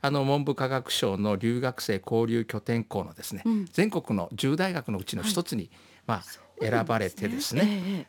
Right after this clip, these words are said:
Speaker 1: まあ、そ-、そういうことで就職サポートも、あの、忙しくしてます。
Speaker 2: はい。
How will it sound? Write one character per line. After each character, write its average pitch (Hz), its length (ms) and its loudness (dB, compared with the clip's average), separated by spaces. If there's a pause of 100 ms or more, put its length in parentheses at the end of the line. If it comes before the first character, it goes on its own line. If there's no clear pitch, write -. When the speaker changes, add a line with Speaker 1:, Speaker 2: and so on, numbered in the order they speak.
Speaker 1:
ま 127 120 2
あ、 107 40 -2
そ-、 - 200 -2
そ - 140 -2
う - 20 4
い 135 40 2
う - 20 0
こ 139 100 0
と 135 120 2
で 107 80 2
就 147 180 0
職 - 240 2
サ 151 140 -2
ポ 170 180 2
ー - 20 0
ト 131 120 -2
も、 104 180 -2 (300)
あ - 80 -8
の、 101 720 -6
忙 117 320 -2
し - 80 -4
く - 100 -10
し - 80 -4
て - 80 -4
ま 98 120 -2
す。 - 180 -8 (100)
Speaker 2:
は 185 220 -4
い。 160 80 -10